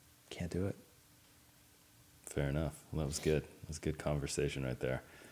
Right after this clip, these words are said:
Speaker 2: Um, let's kick it over to Facebook Live. Let's bring it back to our audience. Thank you for joining us. One, um, we're on
Speaker 1: Two,
Speaker 2: Facebook.
Speaker 1: if this is adding value.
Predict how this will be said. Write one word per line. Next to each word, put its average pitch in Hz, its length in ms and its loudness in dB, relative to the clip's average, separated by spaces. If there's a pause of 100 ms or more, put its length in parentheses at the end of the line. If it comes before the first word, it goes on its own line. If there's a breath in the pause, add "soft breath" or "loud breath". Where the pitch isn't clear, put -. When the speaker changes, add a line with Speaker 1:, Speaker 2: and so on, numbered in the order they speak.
(160 soft breath)
Speaker 2:
Um, 90 480 12
let's 92 280 10
kick 104 200 12
it 98 60 12
over 92 200 12
to 85 60 8
Facebook 78 480 8
Live. 71 360 8
Let's 71 140 -6
bring 82 160 4
it 73 60 4
back 73 180 8
to 78 100 8
our 71 120 10
audience. 71 480 6 (500 soft breath)
Thank 82 260 8
you 73 160 10
for 82 140 2
joining 69 380 6
us. - 320 2
One, 65 400 4 (420 soft breath)
um, 73 360 8
we're 80 100 10
on 80 100 10
Speaker 1:
Two, 123 200 12
Speaker 2:
Facebook. 117 60 12
Speaker 1:
if 117 40 10
this 110 180 12
is 104 80 10
adding 95 240 12
value. 85 340 8